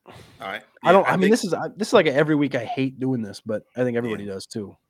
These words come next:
Speaker 1: Yeah, uh, trust me, it doesn't make Sunday mornings easy. You know what I'm saying?
Speaker 2: <laughs>
Speaker 1: Uh, Saints and Colts, I really don't care anything about this game. Michael
Speaker 2: Yeah.
Speaker 1: Pittman continues to get it done, though. Jonathan Taylor is warming up.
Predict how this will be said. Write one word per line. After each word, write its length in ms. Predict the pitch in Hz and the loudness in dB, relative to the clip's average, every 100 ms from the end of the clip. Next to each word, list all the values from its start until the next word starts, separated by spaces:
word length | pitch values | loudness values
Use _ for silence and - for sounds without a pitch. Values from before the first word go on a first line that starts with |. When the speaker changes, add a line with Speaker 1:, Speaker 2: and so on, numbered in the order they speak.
| _ - _ | _ -20 _
Speaker 1:
Yeah, 120 | 92 | -14
uh, 180 | 95 101 | -10 -10
trust 320 | 104 - 110 | -8 -6 -6
me, 80 | 110 | -8
it 40 | 104 | -10
doesn't 220 | 104 101 | -10 -10
make 160 | 98 | -14
Sunday 260 | - 101 92 | -12 -12 -10
mornings 400 | 95 92 92 92 | -12 -12 -16 -20
easy. 240 | 98 90 | -20 -18
You 140 | 87 98 | -18 -12
know 120 | 98 | -8
what 100 | 98 | -8
I'm 80 | 98 | -8
saying? 360 | 113 107 107 139 - | -4 -2 -2 -6 -18
Speaker 2:
<laughs> 160 | - - | -8 6
Speaker 1:
Uh, 280 | 165 151 | 10 10
Saints 400 | 143 - 202 190 | 8 6 6 6
and 100 | 165 | 0
Colts, 320 | 160 180 185 180 | 0 2 2 2
I 120 | 156 | 0
really 300 | 151 160 156 | 0 0 -2
don't 320 | 131 147 143 | -2 -6 -8
care 240 | - 147 131 | -12 -10 -8
anything 300 | 143 139 160 | -6 -4 -2
about 260 | 151 156 | -2 -2
this 160 | 156 151 | -4 -6
game. 320 | 165 170 170 - _ _ | -2 0 -2 -8 _ _
Michael 200 | - - | 0 0
Speaker 2:
Yeah. 100 | 220 208 | 2 0
Speaker 1:
Pittman 320 | 185 185 160 | 0 0 -2
continues 460 | 156 160 156 151 | -2 -4 -4 -4
to 40 | 139 | -6
get 160 | 135 | -4
it 140 | 151 127 | -4 -2
done, 200 | 151 147 | -2 0
though. 160 | 147 | 0
Jonathan 360 | 143 143 139 123 | 0 -2 -2 -6
Taylor 300 | - 170 165 | -2 2 4
is 160 | 165 135 | 2 0
warming 320 | 156 156 156 | 0 0 2
up. 220 | 156 151 | 2 0